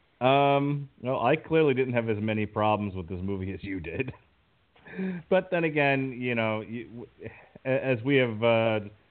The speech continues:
determined many times on this show, sometimes we have similar tastes, and sometimes we couldn't have less similar taste. It just, it really depends on the movie, depends on the, the genre, you know. But that's,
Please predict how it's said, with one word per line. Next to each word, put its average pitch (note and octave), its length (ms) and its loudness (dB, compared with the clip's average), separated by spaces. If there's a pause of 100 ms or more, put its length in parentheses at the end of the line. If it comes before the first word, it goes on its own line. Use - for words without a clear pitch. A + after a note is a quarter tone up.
(540)
determined C3+ 680 0
many D3 260 0
times B2+ 380 0
on A2+ 160 -2
this A2 240 -2
show, G2+ 320 2 (500)
sometimes G#3+ 460 2
we F#3+ 100 0
have F3 200 2
similar D#3 280 4
tastes, B2+ 440 4
and A2+ 120 -8
sometimes B2 400 0
we A2 60 2
couldn't A#2+ 240 -2
have G#2+ 300 2
less A2 220 4
similar F#2+ 280 2
taste. G2 440 0
It G#2 260 -2
just, G#2 160 -6 (340)
it G#2+ 60 -2
really G#2+ 240 4
depends A2 420 4
on A2 380 2 (440)
the G2+ 60 -4
movie, C#3+ 500 4
depends G#2+ 360 -2
on F#2+ 260 -2
the, F2+ 120 -6 (140)
the F2+ 120 -4
genre, G#2+ 560 0 (680)
you A2+ 100 -4
know. G#2+ 300 4 (480)
But A#2+ 360 2
that's, A#2 240 2